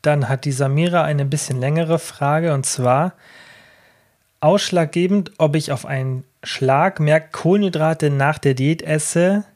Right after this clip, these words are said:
täglich als während der Diät. Sprich, in der Diät immer zum Beispiel Cognac-Reis." Ja, das ist so ein, ähm, einfach so ein Low-Carb- oder Low-Calorie-Reis, der aus so einer Wurzel gemacht wird und der hat eigentlich gar keine Kalorien. Schmeckt aber auch nicht so gut, habe ich auch schon ausprobiert.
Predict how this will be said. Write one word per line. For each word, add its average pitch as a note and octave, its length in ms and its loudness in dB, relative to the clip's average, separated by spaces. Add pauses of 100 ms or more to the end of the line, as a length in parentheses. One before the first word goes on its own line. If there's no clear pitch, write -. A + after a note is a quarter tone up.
(180)
täglich F#3 760 -2
als C#3 200 -4
während C#3 280 0
der C3+ 100 0
Diät. B2 380 -6
Sprich, D#3+ 360 -4
in D3 80 -4
der C#3 80 -2
Diät C3 280 -2
immer C3 280 -6
zum B2+ 140 -6
Beispiel A#2+ 280 -4
Cognac-Reis." D#3 840 0
Ja, B2 140 0
das B2 160 -6
ist A#2+ 160 -6
so A#2+ 180 -4
ein, A#2 220 -6 (600)
ähm, A2+ 540 -4
einfach A#2+ 300 -6
so B2 140 -8
ein A2+ 180 -6
Low-Carb- B2+ 640 0
oder A#2 160 -2
Low-Calorie-Reis, B2 1000 -2
der A2 140 -2
aus A#2 140 -4
so B2 80 -4
einer A2+ 180 -6
Wurzel C3+ 540 0 (160)
gemacht B2+ 400 -8
wird B2+ 260 -6 (140)
und A#2 420 -10 (260)
der C3 100 -4
hat A#2+ 40 -4
eigentlich B2 160 -4
gar - 140 -4
keine C3 240 -4
Kalorien. B2 480 -4 (240)
Schmeckt E3+ 300 -6
aber C#3+ 140 0
auch C#3+ 80 -4
nicht C#3+ 140 -2
so C#3 140 -4
gut, C#3 240 -4
habe B2+ 100 -4
ich B2 80 -8
auch B2+ 80 -4
schon C3 140 -8
ausprobiert. B2 480 -8